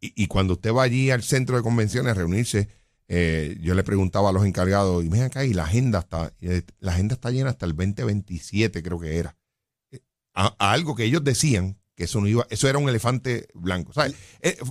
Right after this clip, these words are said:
Speaker 1: Pedro fue una persona muy, pero que muy visionaria, muy visionaria.
Speaker 2: Sin
Speaker 1: Lo-,
Speaker 2: duda.
Speaker 1: la, la, los trabajos, las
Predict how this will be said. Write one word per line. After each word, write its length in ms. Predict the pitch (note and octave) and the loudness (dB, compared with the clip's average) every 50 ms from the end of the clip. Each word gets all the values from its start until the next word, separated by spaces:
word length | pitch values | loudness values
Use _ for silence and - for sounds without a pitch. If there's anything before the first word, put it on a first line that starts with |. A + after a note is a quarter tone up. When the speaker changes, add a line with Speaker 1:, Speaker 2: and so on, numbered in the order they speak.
| C3 D3 - | -10 -2 2
Speaker 1:
Pedro 280 | E3 D#3 E3+ F#3+ F3 | 2 2 4 2 2
fue 100 | D#3 E3+ | 0 2
una 100 | E3 D#3+ | 0 0
persona 300 | D#3+ D#3 - E3+ D#3+ D3+ | -2 -2 -2 -2 0 0
muy, 520 | C#3+ C3 A#2+ A#2 A#2+ B2+ C#3 D3 D#3 E3+ F3+ | 0 0 0 2 2 2 2 2 2 2 0
pero 280 | - - A2 G#2+ G#2+ G2+ | -2 -2 -2 -2 -2 -2
que 100 | - F#2+ | -2 -2
muy 300 | F2+ F#2 G2+ A2 B2 C3+ | 0 0 0 0 0 -2
visionaria, 840 | - F#2+ G2 F#2 - - E2 D2+ D2+ D#2 D#2 D2+ C2+ A#1+ A1 _ _ _ _ | -2 -2 -2 -2 -2 -2 -2 -2 -2 -2 -2 -4 -6 -8 -12 _ _ _ _
muy 220 | - E2+ F#2 G2 G2+ | -6 -2 0 2 2
visionaria. 500 | G2 F#2 - - - B1+ - G1+ G1+ _ | 0 0 -2 -6 -12 -14 -16 -18 -20 _
Speaker 2:
Sin 200 | - - B2+ B2 | -14 -10 -6 -2
Speaker 1:
Lo-, 100 | G2+ G2+ | -2 -2
Speaker 2:
duda. 200 | A2+ A2 G2+ - _ _ _ | -2 -4 -6 -10 _ _ _
Speaker 1:
la, 200 | - A2+ A#2+ - - | -2 -2 -2 0 0
la, 200 | G#2 A2 B2 - | -2 -2 -2 0
los 240 | - A2 A2+ G#2+ G#2+ | 0 0 0 0 0
trabajos, 560 | - G2+ F#2+ G2 G#2 A#2 C3+ D#3 E3+ D#3+ C#3 | -2 -2 0 2 2 2 2 2 0 0 -2
las 200 | A#2+ G2 - - | -2 -4 -6 -10